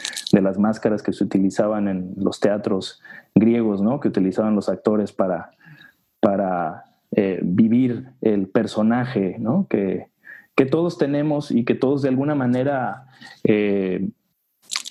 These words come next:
eh, pues llevamos con nosotros y la,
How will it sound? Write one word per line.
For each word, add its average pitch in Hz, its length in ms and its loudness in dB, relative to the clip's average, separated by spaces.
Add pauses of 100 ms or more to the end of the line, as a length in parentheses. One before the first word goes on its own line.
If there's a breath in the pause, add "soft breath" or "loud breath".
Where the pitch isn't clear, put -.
(140)
eh, 104 220 2
pues - 320 -2
llevamos 120 600 0
con 113 180 0
nosotros 123 840 -2 (360)
y 110 200 4
la, 104 540 -2